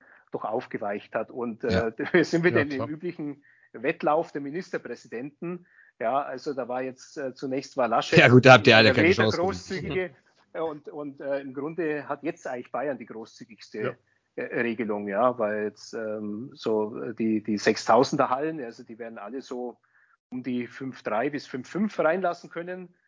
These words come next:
Speaker 1: haben also ihre, ihre Kapazitäten, glaube ich, schon bekannt gegeben. Und,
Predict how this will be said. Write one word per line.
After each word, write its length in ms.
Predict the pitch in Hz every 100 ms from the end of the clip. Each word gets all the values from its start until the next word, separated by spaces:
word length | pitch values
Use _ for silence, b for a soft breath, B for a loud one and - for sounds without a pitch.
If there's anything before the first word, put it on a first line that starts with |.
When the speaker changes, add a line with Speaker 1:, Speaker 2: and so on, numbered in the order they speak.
| _ -
Speaker 1:
haben 140 | 127
also 240 | 123 -
ihre, 420 | 131 123 117 113 123
ihre 260 | 139 120 120
Kapazitäten, 720 | - 117 - - 127 135 139
glaube 220 | 127 127
ich, 60 | 127
schon 120 | 131
bekannt 360 | 127 120 131 -
gegeben. 560 | - 139 147 156 151 B B B B -
Und, 440 | 123 120 120